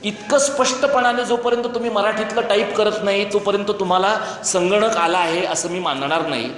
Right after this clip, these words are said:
त्यासाठी तुम्हाला Unicode येणं नितांत गरजेचं आहे. सगळे पेपरमध्ये काम करणारे लोक तुम्हाला सांगतील की Unicode ही अक्षरशः दोन दिवसात, चार दिवसात येणारी गोष्ट आहे. जोपर्यंत शिक्षक लिहित नाहीत, आणि मी तुम्हाला असं सुचवेन की तुम्ही प्रयोग करत असाल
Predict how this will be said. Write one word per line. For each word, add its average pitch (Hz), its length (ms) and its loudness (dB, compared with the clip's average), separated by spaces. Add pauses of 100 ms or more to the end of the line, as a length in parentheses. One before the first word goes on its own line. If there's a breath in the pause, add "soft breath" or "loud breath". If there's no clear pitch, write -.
(340 loud breath)
त्यासाठी 208 380 2
तुम्हाला 208 360 2
Unicode 214 580 4
येणं 196 360 2
नितांत 185 460 -2
गरजेचं 160 520 2
आहे. 127 200 0 (420 loud breath)
सगळे 180 260 4
पेपरमध्ये 190 520 2
काम 190 220 0
करणारे 185 420 2
लोक 185 280 0
तुम्हाला 185 220 4
सांगतील 170 420 0
की 170 260 2
Unicode 196 400 4
ही 226 220 0 (240 loud breath)
अक्षरशः - 480 2
दोन 208 320 4
दिवसात, 202 300 2
चार 190 320 0
दिवसात 180 340 2
येणारी 170 340 2
गोष्ट 156 320 0
आहे. 123 200 0 (560 loud breath)
जोपर्यंत 254 680 6
शिक्षक 247 480 0
लिहित 208 420 2
नाहीत, 143 280 0 (1500 loud breath)
आणि 202 220 2
मी 226 200 4
तुम्हाला 240 340 2
असं 233 140 2
सुचवेन 233 480 2
की 233 140 -2
तुम्ही 220 240 -2
प्रयोग 226 440 4
करत 226 240 2
असाल 208 380 0